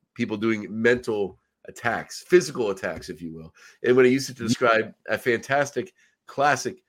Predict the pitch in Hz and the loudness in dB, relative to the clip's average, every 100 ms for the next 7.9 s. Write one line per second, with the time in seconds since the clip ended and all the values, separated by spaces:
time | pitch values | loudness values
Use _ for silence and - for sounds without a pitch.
0 | _ _ 110 131 98 87 92 95 95 90 | _ _ 0 0 0 -4 -4 -4 -6 -8
1 | 87 135 131 107 92 82 - 87 85 87 | -6 -2 -2 -4 -10 -10 -12 -16 -16 -12
2 | 92 92 92 90 87 90 135 - 101 - | -10 -8 -10 -10 -8 0 0 0 -8 -8
3 | 107 98 92 123 117 98 151 190 131 - | -8 -6 -2 -4 -4 0 2 2 -4 -8
4 | 82 85 _ _ _ - 92 - - 143 | -10 -10 _ _ _ -12 -10 -10 2 4
5 | 147 135 123 - 117 110 101 - _ _ | 4 2 -4 -2 -2 -2 -6 -14 _ _
6 | 92 117 120 113 117 107 104 95 90 143 | 2 2 2 -2 -4 -2 -2 -2 0 2
7 | 131 117 - 113 101 92 80 87 | 2 -2 -4 -4 -4 -4 -4 -8